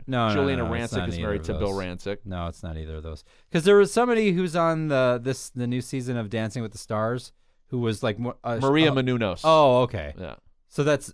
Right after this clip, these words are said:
Speaker 1: that's, she's just the host of one of these other shows?
Speaker 2: Yeah.
Speaker 1: Oh, okay.
Speaker 2: There's a ton of these shows. There's Extra, Insider.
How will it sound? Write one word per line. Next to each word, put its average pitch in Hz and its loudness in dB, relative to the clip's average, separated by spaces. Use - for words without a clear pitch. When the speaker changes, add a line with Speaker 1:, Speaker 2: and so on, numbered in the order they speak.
Speaker 1:
that's, 127 -2
she's 131 -8
just 127 -8
the 123 -2
host 110 -4
of 110 -6
one 104 -4
of 101 -6
these 95 -6
other 95 -4
shows? 101 -8
Speaker 2:
Yeah. 92 -16
Speaker 1:
Oh, 80 -12
okay. 82 -16
Speaker 2:
There's 139 0
a 135 -6
ton 156 -4
of 117 -6
these 92 -6
shows. 92 -8
There's 98 -10
Extra, 120 -2
Insider. 113 -2